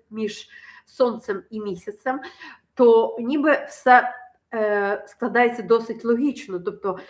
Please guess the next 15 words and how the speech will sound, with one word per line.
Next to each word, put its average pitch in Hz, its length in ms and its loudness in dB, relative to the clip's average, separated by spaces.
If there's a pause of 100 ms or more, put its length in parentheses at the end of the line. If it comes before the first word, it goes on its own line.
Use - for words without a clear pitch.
(180)
Луна, 277 500 2
е, 214 380 0
Місяць, 214 580 -8 (380)
вона 247 220 0
світить, 254 600 -10
коли, 220 260 4
е, 254 400 -2
немає 214 440 -4
Сонця, 214 720 -4
вона 202 340 -4
дає 202 500 -4 (180)
можливість, 208 800 -6 (400)
е, 202 240 -2
так, 220 520 -4 (200)
кораблям, 226 720 4